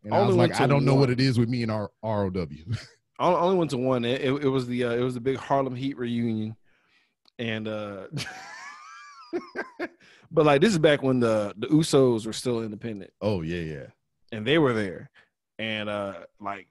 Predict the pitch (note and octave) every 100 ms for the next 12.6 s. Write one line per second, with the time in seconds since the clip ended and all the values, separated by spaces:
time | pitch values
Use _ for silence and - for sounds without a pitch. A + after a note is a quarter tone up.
0 | _ D3 F3 F3+ E3 D3+ D#3 C3 B2 C#3
1 | C3 C#3+ A#2+ A2+ A2 B2 A2+ - _ A#2+
2 | A#2 A#2+ B2+ - G2+ G2 F#2 E2+ - G2+
3 | F#2+ F#2 D#2+ G2 F2+ G2+ G2+ G2 G2 F#2
4 | A#2 G#2 G#2+ A2 A#2+ G#2+ A#2+ G#2+ - -
5 | A#2+ A2 D#3+ C3+ A2 - C#3 A#2+ G#2+ A2+
6 | A2+ A2 G#2+ G#2+ G#2+ A2+ A#2 G2+ G#2+ G#2+
7 | _ A2+ G2+ G2 F#2 F2+ F#2+ A2+ G#2+ A2
8 | A2 G#2 A2 G2 D#2+ A#2 B2 G2 - _
9 | _ _ _ - A2+ A2 G#2 G#2 G2+ G#2+
10 | G#2 - C#3 C3+ B2+ C3 - B2+ B2+ B2+
11 | A#2+ - _ _ _ _ _ _ _ -
12 | A2 G#2+ G#2+ G2+ G#2 G#3